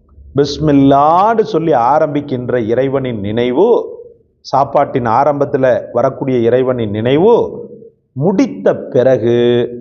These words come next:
ஒரு அற்புதமான வார்த்தையை பெருமானார் ஸல்லல்லாஹு அலைஹி வஸல்லம் கற்றுக் கொடுத்தாங்க. இந்த ஹதீஸ் அபூ தாவூதுல இடம்பெற்றிருக்கிறது. என்ன சொல்ல சொன்னாங்க? வயிறார சாப்பிடுறீங்க, பிஸ்மில்லாஹிர் ரஹ்மானிர் ரஹீம்னு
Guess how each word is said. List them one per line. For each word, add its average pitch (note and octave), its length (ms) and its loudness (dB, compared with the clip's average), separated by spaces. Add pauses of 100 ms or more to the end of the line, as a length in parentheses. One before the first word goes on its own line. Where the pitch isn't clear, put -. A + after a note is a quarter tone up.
(260)
ஒரு C3+ 180 2
அற்புதமான G3 1080 2
வார்த்தையை E3 640 0
பெருமானார் C#3 560 -2
ஸல்லல்லாஹு - 40 -4
அலைஹி B2+ 420 0
வஸல்லம் C3 140 -4
கற்றுக் B2+ 300 -2
கொடுத்தாங்க. A2 600 0 (460)
இந்த C#3+ 220 0
ஹதீஸ் D3+ 300 0
அபூ D#3 300 2
தாவூதுல D3 280 2
இடம்பெற்றிருக்கிறது. A2 880 -4 (1200)
என்ன C#3+ 320 0
சொல்ல C3 220 0
சொன்னாங்க? A#2+ 760 0 (680)
வயிறார D#3 680 2
சாப்பிடுறீங்க, B2+ 640 -2
பிஸ்மில்லாஹிர் A#2+ 680 -2
ரஹ்மானிர் B2+ 800 -2
ரஹீம்னு D3 440 -2